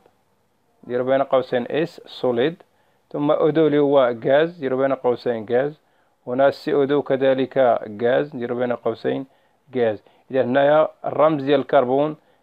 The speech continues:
زائد الرمز ديال ثنائي أكسجين ز-، يعطينا هنا الرمز ديال ثنائي أكسيد الكربون. موازنة المعادلة الكيميائية والمعاملات التناسبية.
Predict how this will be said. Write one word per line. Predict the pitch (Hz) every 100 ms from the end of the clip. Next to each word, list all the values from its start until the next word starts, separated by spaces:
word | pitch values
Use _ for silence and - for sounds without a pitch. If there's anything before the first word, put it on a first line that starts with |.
| _
زائد | 113 120 131 139 127
الرمز | 127 143 156 123 101 _ _ _ _ -
ديال | 110 113 131 143 127 104 _ _
ثنائي | 135 131 135
أكسجين | 131 - 131 120 131 143 139 _ _ _
ز-، | 110 113 117
يعطينا | - 117 - 135 131 131
هنا | 117 131
الرمز | 123 139 127
ديال | 120 131
ثنائي | 131 131 123
أكسيد | 117 - 131 131 - _ _ _ _ 147
الكربون. | 123 - 131 110 98 90 _ _ _ _ _
موازنة | 135 147 202 170 165 190 208 - - _ _ _ _ _ _
المعادلة | 165 170 170 170 170 170
الكيميائية | 160 156 147 151 123 123 139 151 - _ _ _ _ _ _
والمعاملات | - 127 139 151 151 - _ _ - 143 147 139 135 135 139
التناسبية. | 151 135 131 131 113 110 92